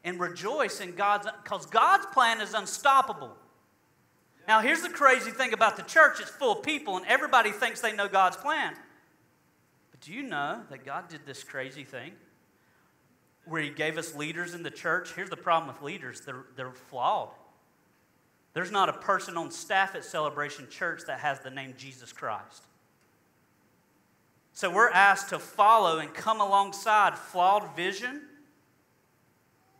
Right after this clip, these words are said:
flawed attempts, and come together and just pray and follow the Lord. And as Paul said, "Follow me as I follow Christ." And I tell you what, the pressure is on.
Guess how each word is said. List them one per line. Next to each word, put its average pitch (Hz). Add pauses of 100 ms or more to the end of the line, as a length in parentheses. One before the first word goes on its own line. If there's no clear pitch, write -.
(120)
flawed 208
attempts, 208 (920)
and 160
come 240
together 220
and 196
just 175
pray 254 (240)
and 180
follow 269
the 220
Lord. 254
And 202 (180)
as 175
Paul 240
said, 240 (160)
"Follow 247
me 247
as 226
I 226
follow 226
Christ." 240 (240)
And 185
I 202
tell 269
you 254
what, 277
the 220
pressure 233
is 175
on. 208